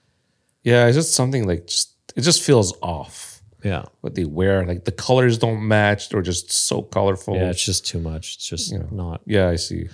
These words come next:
Speaker 2: I don't know. Maybe I was traumatized as a kid and I've, like,
Speaker 1: Yeah,
Speaker 2: blocked
Speaker 1: something
Speaker 2: out
Speaker 1: happened
Speaker 2: that
Speaker 1: and, yeah.
Speaker 2: memory. Okay, back to that video. So she's saying, like, "All right,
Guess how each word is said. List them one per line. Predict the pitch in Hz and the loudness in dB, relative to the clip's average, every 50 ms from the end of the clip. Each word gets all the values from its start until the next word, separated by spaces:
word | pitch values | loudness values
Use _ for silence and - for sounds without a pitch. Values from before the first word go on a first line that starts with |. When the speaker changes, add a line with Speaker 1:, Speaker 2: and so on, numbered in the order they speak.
| - | -2
Speaker 2:
I | - 135 | 2 4
don't | 156 190 | 6 6
know. | 170 123 | 6 6
Maybe | 107 113 123 131 139 131 | 8 8 8 8 8 8
I | 127 | 8
was | 120 117 - | 6 6 4
traumatized | - 120 113 113 104 113 113 107 98 | 4 4 4 4 4 4 2 2 2
as | 98 95 98 | 0 -2 -4
a | 90 | -4
kid | - - 107 92 90 | -2 0 0 0 0
and | 87 87 85 87 | -2 -2 -2 -2
I've, | 85 82 | -2 0
like, | 90 87 87 | 0 2 2
Speaker 1:
Yeah, | 165 123 | 2 2
Speaker 2:
blocked | 95 92 98 | 4 4 6
Speaker 1:
something | 104 - - 151 117 107 | 6 6 6 6 6 6
Speaker 2:
out | 107 104 | 6 6
Speaker 1:
happened | - - 110 95 92 92 98 | 6 4 4 2 2 2 2
Speaker 2:
that | 98 | 2
Speaker 1:
and, | 98 98 | 2 2
yeah. | 90 | 2
Speaker 2:
memory. | 87 87 87 90 - _ _ _ _ _ _ _ _ _ _ _ _ _ _ _ | 2 0 -2 -4 -8 _ _ _ _ _ _ _ _ _ _ _ _ _ _ _
Okay, | - - 139 | 4 4 6
back | 117 123 131 139 | 6 6 4 4
to | - 156 | 4 4
that | 135 120 104 | 4 4 4
video. | 98 113 110 107 98 90 85 82 82 87 | 6 6 6 8 8 6 6 4 2 2
So | - - 120 | 2 4 4
she's | 113 - 117 104 | 6 6 4 4
saying, | - - 113 110 107 104 | 4 4 4 4 4 4
like, | 98 92 87 87 87 - - _ _ - | 2 2 0 0 -2 -6 -14 _ _ -6
"All | 110 92 | -4 -2
right, | 90 85 80 - | -2 -2 -4 -8